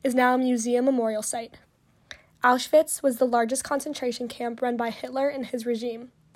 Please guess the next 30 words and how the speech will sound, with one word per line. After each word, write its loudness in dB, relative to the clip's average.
The 6
graffiti, 0
which 0
was 0
written 2
in 6
both 2
English 0
and 0
German, -2
was 2
sprayed 6
on 4
nine 4
wooden 6
barracks -4
around 0
the -6
complex. -4
The 4
graffiti 2
showed 0
Old 4
Testament 0
references -6
and -8
phrases -2
denying -4
the -6
Holocaust. -10